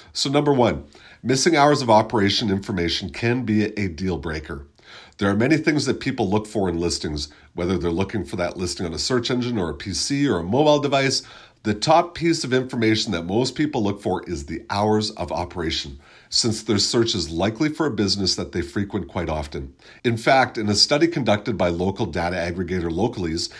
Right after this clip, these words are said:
hours of operation were noted as the most helpful feature in selecting a business during local search. Seventy-six percent responded reporting that they expected this information when searching, and sixty-one percent believe it's a feature that helps them to select a business.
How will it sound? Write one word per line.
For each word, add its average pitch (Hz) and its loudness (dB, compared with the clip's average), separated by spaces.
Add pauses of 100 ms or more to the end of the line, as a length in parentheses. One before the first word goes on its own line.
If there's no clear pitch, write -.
(280)
hours 196 6
of 156 -2
operation 123 2
were 95 0
noted 87 0 (100)
as 78 -8
the 87 -12
most 82 -8
helpful 135 -2
feature 120 -4
in 92 0
selecting 92 -6
a - -2
business 87 -4
during 82 -6
local 80 -6
search. - -6 (420)
Seventy-six 175 -2
percent 101 -2 (280)
responded 101 0
reporting 95 -2
that 90 -4
they 104 -2
expected 175 -4
this 185 0
information 104 -2
when 87 -4
searching, 90 -2
and 82 -6
sixty-one 117 0
percent 87 -4
believe 90 0 (240)
it's - -8
a 110 -6
feature 143 -4
that 95 -2
helps 95 -4
them 95 -6
to - -6
select 82 -4
a - -10
business. 76 -4